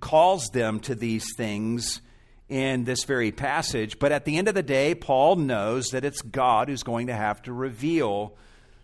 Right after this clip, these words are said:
to them the truth of what he's saying and the truth of any deviation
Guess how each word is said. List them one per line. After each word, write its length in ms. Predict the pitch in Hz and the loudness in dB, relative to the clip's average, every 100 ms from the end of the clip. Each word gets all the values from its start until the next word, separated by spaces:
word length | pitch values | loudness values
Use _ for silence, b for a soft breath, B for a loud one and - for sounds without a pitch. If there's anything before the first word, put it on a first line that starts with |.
| b b - - | b b -20 -4
to 120 | 147 | -2
them 300 | 120 156 143 | 0 2 0
the 80 | 135 | -2
truth 360 | - 190 180 135 | -2 -2 0 -2
of 100 | 110 | -4
what 120 | 110 | -2
he's 220 | 113 - | -2 -4
saying 500 | 165 143 98 92 110 | -4 -2 -2 -4 -6
and 260 | - 135 135 | -6 -4 -4
the 80 | |
truth 420 | 135 - 190 202 180 | -6 -2 0 0 0
of 120 | 156 | -2
any 240 | 160 156 | 0 -2
deviation 1040 | 123 143 143 135 123 127 120 123 90 76 | -2 -2 0 0 -2 -2 -4 -6 -8 -12